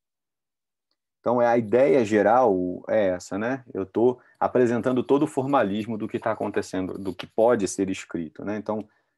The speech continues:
é mais fundamentado do ponto de vista, é, matemático, né? É isso. No final das contas, é essa a, a, o ponto. Eu não sei se isso responde a sua pergunta.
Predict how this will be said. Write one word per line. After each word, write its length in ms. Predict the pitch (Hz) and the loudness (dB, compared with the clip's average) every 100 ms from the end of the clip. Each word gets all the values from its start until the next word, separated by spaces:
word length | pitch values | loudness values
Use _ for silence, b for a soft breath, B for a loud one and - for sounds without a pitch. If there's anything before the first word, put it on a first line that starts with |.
| _ | _
é 140 | - 95 | -8 -6
mais 280 | 98 104 104 | -2 -2 -4
fundamentado 1000 | - - 110 110 110 101 95 98 101 98 | -10 -8 -2 -2 -2 -4 -2 0 0 0
do 100 | 92 | -6
ponto 260 | 104 98 | -6 -8
de 140 | 92 92 | -8 -8
vista, 840 | 90 90 - 90 87 82 80 - _ _ - | -6 -8 -8 -6 -6 -8 -14 -18 _ _ -12
é, 240 | 92 85 | -8 -8
matemático, 840 | 87 87 101 90 85 80 - - | -6 -6 -6 -6 -6 -8 -14 -14
né? 160 | 87 98 _ _ _ _ _ _ _ | -10 -10 _ _ _ _ _ _ _
É 100 | - | -2
isso. 320 | 131 - _ _ | 0 -2 _ _
No 80 | - | -16
final 220 | - 110 | -8 -4
das 160 | 107 101 | -4 -6
contas, 420 | - 107 107 104 | -6 -6 -4 -2
é 180 | 117 98 | 0 0
essa 340 | 101 101 - | 0 -4 -10
a, 420 | 104 - 95 90 - - | -10 -10 -12 -12 -14 -16
a, 320 | 95 92 95 98 _ _ _ _ _ | -14 -14 -16 -20 _ _ _ _ _
o 100 | 110 | -14
ponto. 420 | 101 - 80 - _ _ _ - | -12 -10 -12 -14 _ _ _ -8
Eu 80 | 107 | -6
não 80 | 110 | -4
sei 160 | - 117 | -2 -4
se 120 | 107 | -6
isso 160 | - | -10
responde 440 | 101 95 - 98 92 | -8 -10 -8 -8 -8
a 40 | |
sua 140 | 90 90 | -10 -6
pergunta. 560 | 95 90 110 113 104 | -6 -4 -8 -12 -18